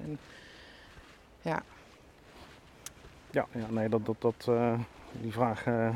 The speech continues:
Speaker 2: komt ook zo steeds vaker, eh, voor. Wat schuift het? Eh,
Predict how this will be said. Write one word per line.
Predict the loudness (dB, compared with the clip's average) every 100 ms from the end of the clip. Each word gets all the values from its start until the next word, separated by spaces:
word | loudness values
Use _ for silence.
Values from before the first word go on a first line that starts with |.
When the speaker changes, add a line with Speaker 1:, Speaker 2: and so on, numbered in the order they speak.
| -2 -12 -20 -10
Speaker 2:
komt | -2 -2
ook | 0
zo | -2 -4
steeds | -2 -4 -2
vaker, | -6 -6 -4 -2
eh, | -2
voor. | -2 -6 -8 -12 -16 -20 -20 -20 -20 -20 -20 -20 -18 -18 -18 -20 -10
Wat | -8
schuift | 2 4 4 0
het? | -6 -6 -4
Eh, | -2